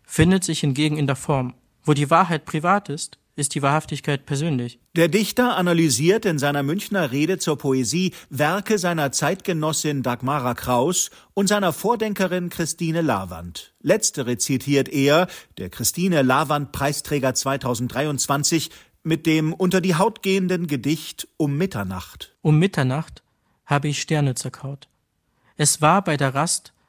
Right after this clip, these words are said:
Speaker 1: an dem Milchstraßenrand. Die Mondtulpe blühte aus meinem Verstand. Doch eine Nonne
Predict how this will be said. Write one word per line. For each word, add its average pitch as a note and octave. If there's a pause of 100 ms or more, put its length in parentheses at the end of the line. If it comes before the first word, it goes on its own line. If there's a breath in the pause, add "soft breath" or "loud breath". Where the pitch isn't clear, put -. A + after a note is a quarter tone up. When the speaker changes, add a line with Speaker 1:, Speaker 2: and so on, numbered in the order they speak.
Speaker 1:
an C#3+
dem C#3
Milchstraßenrand. B2+ (680)
Die D3
Mondtulpe D3+
blühte C#3
aus C#3
meinem D3
Verstand. - (720)
Doch D#3
eine D#3+
Nonne C#3+